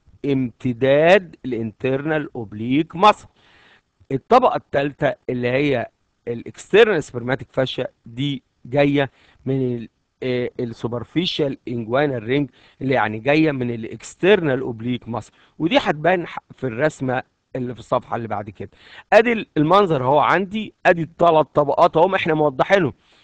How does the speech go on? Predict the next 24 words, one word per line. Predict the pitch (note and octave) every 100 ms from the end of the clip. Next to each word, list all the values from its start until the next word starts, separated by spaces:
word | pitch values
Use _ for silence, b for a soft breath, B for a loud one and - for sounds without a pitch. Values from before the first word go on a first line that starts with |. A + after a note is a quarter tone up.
| b -
ادي | D3+ D3 C3
انترنال | A#2+ - D#3 C#3+ B2
سبرماتيك | - A#2 C3 C#3
فاشيا، | - F3 - G3+ b b b
وادي | B2 C#3 C3+
كريماستريك | - B2+ A#2 A2+ C#3+ C3+
ماسل | B2+ C#3+ B2
و-، | A#2+ A2+ - _ -
وفاشيا، | A#2 B2 F#3 - G#3 - b B2+
وده | B2+ C#3
الاكسترنال | D3 - - - D3 C3+ B2+
سبرماتيك | - C3 C3 A2+
فاشيا. | A#2+ - b b b
الانترنال | C#3+ D3+ C#3+ A3 C4+ A#3+
سبرماتيك | - E3 D#3 D#3+ -
فاشيا | F3 - - - b b b _ _ _ -
امتداد | C#3 B2 C3+ B2+ D#3+ A#3 F#3+ - _ _ _
اللي | C3+ B2 A#2+
هي | B2 D3 D3+
الفاشيا | C3+ - D3+ C3+
ترانسفيرساليز | B2 A#2 A#2 A2+ A2 G#2 D3+ E3+ F3+
او | D#3 C3
ترانسفيرسس | - B2 A#2+ A2+ D3 D#3+ C#3+
ابدومينس | - B2 A2 C3 A2+ G#2